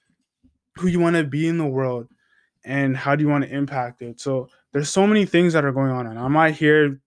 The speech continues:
preaching against social media. I'll never do that because social media has helped me in a lot of ways as it has harmed me as an individual. So it's like I said, it's a two-edged sword at times. We don't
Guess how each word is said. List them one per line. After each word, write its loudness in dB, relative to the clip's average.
preaching -6
against -6
social -8
media. -6
I'll -10
never -8
do -6
that -4
because -10
social -6
media 2
has 0
helped 0
me 2
in 2
a 4
lot 4
of -4
ways 2
as -2
it -2
has -4
harmed -2
me 0
as -6
an -2
individual. -2
So 2
it's -4
like 0
I -6
said, 0
it's -6
a -12
two-edged -2
sword -4
at -6
times. -12
We -8
don't -2